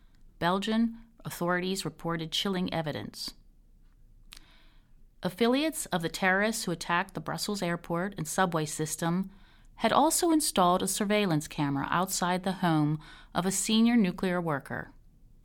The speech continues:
The incident follows other acts of sabotage and extremism within the country's nuclear industry,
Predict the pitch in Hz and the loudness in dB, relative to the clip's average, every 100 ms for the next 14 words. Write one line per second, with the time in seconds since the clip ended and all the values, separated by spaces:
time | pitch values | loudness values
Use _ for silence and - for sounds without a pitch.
0 | - - - - 202 220 254 - 294 330 | -20 -20 -20 -4 4 8 8 8 6 6
1 | - 214 180 175 185 196 - 190 - 165 | 6 8 8 8 4 2 4 6 6 6
2 | 196 - 214 208 185 170 180 190 180 208 | 6 2 -2 4 4 6 2 2 2 2
3 | 226 - - 196 196 - 208 175 143 151 | 0 -4 0 2 0 2 4 4 2 0
4 | 139 139 - - - - 180 180 175 - | 0 -2 -8 -20 -4 2 4 6 4 4
5 | 190 196 226 220 175 175 202 190 - 160 | 2 4 4 4 2 2 0 0 0 0
6 | 147 - - - | 0 -4 -6 -8